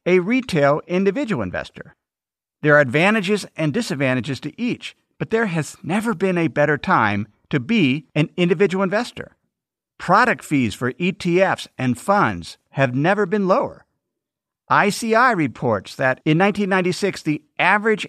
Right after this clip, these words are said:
equity mutual fund expense ratio was just over one percent. As of twenty twenty, it had fallen to a half a percent. Expense ratios of target date mutual funds are forty-five percent lower today than they were in two thousand eight.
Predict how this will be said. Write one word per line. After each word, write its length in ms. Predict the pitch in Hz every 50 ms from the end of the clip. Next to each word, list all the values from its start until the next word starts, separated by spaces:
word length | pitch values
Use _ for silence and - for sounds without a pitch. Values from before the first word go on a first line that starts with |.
| _ _
equity 440 | - 156 165 - - 180 165 165 156
mutual 340 | 151 151 170 156 - 165 151
fund 240 | - - 147 143 -
expense 580 | - 135 117 - - - - 160 156 - - -
ratio 600 | 120 113 110 98 - - 120 113 113 113 117 - _ -
was 400 | 107 110 110 107 110 104 - -
just 360 | - - 156 147 147 - -
over 220 | 139 127 110 117 113
one 220 | 101 110 110 101
percent. 600 | - - 110 90 - - 127 92 - - - - _ _ _ _ _ _ _ _ _ _ -
As 220 | 120 139 147 123
of 160 | 151 143 -
twenty 260 | - - 156 160 165
twenty, 520 | 151 - - - 226 175 175 180 180 170 - _ _ _ _ _ _ _ -
it 100 | 156 151
had 120 | 156 131
fallen 440 | - - - 208 247 247 208 190 185
to 400 | - - - 170 170 175 175 - _ _ -
a 80 | - 156
half 320 | 160 160 208 220 208 -
a 80 | 156 120
percent. 580 | - - 95 - - - 80 64 - - - _ _ _ _ _ _ _ _ _ -
Expense 480 | - 143 - - - - 180 - - 180
ratios 540 | 180 185 190 185 - - 185 185 185 -
of 260 | - - 170 170 147 -
target 420 | - - 190 214 240 208 190 110
date 200 | - 143 127 127
mutual 300 | 127 135 135 - - 117
funds 480 | 92 - 107 95 82 67 65 - - - _ _ _ _ -
are 80 | 135
forty-five 500 | 127 - - 202 214 214 - - 185 180
percent 360 | 143 165 - - 160 156 - 120
lower 260 | 151 160 180 170 151
today 400 | - - 156 143 214 226 208 185
than 160 | 147 151 143
they 100 | 143 139
were 260 | 127 120 131 127 131
in 160 | - - 120
two 180 | - - 120 110
thousand 340 | - 117 101 92 98 110 117
eight. 260 | 147 143 - - -